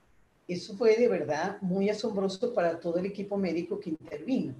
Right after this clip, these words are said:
tanto los quirúrgicos como los clínicos, porque fue asombroso esa, esa recuperación. El día seis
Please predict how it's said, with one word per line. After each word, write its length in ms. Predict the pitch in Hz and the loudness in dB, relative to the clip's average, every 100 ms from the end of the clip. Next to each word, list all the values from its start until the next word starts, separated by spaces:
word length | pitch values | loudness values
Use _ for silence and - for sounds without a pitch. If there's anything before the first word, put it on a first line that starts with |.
| - | -14
tanto 380 | - 127 - 131 | -10 -10 -8 -10
los 120 | 135 | -12
quirúrgicos 600 | - 185 202 202 202 185 - | -10 -6 -4 -6 -8 -10 -10
como 220 | 135 127 | -8 -8
los 260 | 127 - _ | -8 -12 _
clínicos, 460 | 214 185 175 175 247 _ _ _ _ _ | -8 -6 -6 -8 -16 _ _ _ _ _
porque 500 | - 170 - 165 147 - | -4 -4 -2 -4 -4 -8
fue 180 | - 170 | -4 0
asombroso 640 | 185 - 190 202 254 - 160 - - | 0 -2 -4 -2 -4 -4 -8 -8 -8
esa, 360 | 170 - 202 | -8 -6 -6
esa 280 | - - 185 | -8 -10 -10
recuperación. 720 | 190 - - 131 - - 240 131 - _ _ _ _ _ | -10 -14 -20 -18 -16 -10 -8 -10 -20 _ _ _ _ _
El 180 | 190 180 | -4 -4
día 240 | 156 151 | -2 0
seis 600 | 175 - 277 196 226 - | -2 0 0 0 -2 -8